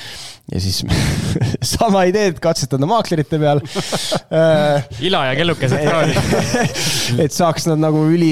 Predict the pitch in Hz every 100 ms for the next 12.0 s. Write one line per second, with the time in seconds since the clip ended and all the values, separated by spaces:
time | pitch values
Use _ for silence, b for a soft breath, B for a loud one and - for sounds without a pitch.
0 | 156 165 151 139 143 135 127 - 131 170
1 | 165 147 127 - 113 143 143 - 127 117
2 | 120 113 135 139 127 123 135 117 110 104
3 | 107 151 190 123 110 107 - - _ _
4 | _ _ _ _ - 117 110 107 110 131
5 | 120 107 104 101 - 127 107 98 - -
6 | _ _ _ _ _ _ - 104 - 107
7 | 101 - 135 127 127 117 104 104 104 107
8 | 143 165 - 101 - 127 165 131 95 92
9 | 95 113 165 - 107 101 110 107 95 120
10 | 113 110 107 92 - 120 98 127 101 -
11 | - - - 113 - 143 110 101 113